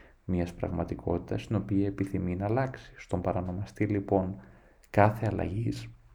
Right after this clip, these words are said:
βρίσκεται η θέληση για αλλαγή. Αν δεν υπάρξει θέληση για αλλαγή, κανένας άνθρωπος δεν μπορεί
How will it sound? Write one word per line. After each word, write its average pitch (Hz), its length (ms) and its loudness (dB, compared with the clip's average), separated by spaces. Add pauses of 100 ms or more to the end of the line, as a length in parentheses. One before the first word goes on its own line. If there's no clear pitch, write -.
(560)
βρίσκεται 98 440 2
η 85 40 2
θέληση - 720 0 (280)
για 85 240 0
αλλαγή. - 380 -6 (500)
Αν 101 140 0
δεν 101 100 6
υπάρξει 104 420 2
θέληση 110 500 0
για 104 140 0
αλλαγή, 92 420 0
κανένας 101 500 2
άνθρωπος 98 520 0
δεν 92 160 2
μπορεί 95 420 0